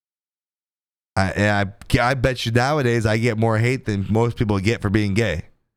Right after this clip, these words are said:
So don't tell me you're not, you're not an accepted, you know, minority of people, right? But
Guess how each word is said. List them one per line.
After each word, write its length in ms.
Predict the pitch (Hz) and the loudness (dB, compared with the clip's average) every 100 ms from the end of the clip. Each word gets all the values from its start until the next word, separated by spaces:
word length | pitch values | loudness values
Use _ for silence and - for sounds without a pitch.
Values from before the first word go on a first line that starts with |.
| _ _ _ _ | _ _ _ _
So 100 | - | 0
don't 180 | 117 123 | 0 0
tell 280 | - 175 180 | 0 0 2
me 100 | 160 | 0
you're 140 | 127 | 0
not, 160 | 113 117 | 0 0
you're 200 | 113 117 | 0 0
not 200 | 117 113 | 0 0
an 60 | 104 | -2
accepted, 720 | 95 120 110 - 104 95 90 - _ - | -2 -2 -2 0 0 0 -4 -10 _ -4
you 100 | 101 | 0
know, 320 | 98 95 92 - _ | 0 0 -4 -10 _
minority 520 | 101 113 113 113 104 | -2 2 2 0 0
of 100 | 95 | 0
people, 400 | - 104 - - - | 0 0 -2 -4 -4
right? 340 | 90 95 95 - - _ _ _ _ _ _ _ _ _ _ _ _ _ _ _ _ _ _ _ _ _ - | -2 -2 -4 -14 -20 _ _ _ _ _ _ _ _ _ _ _ _ _ _ _ _ _ _ _ _ _ 0
But 340 | 113 123 - | 0 0 -6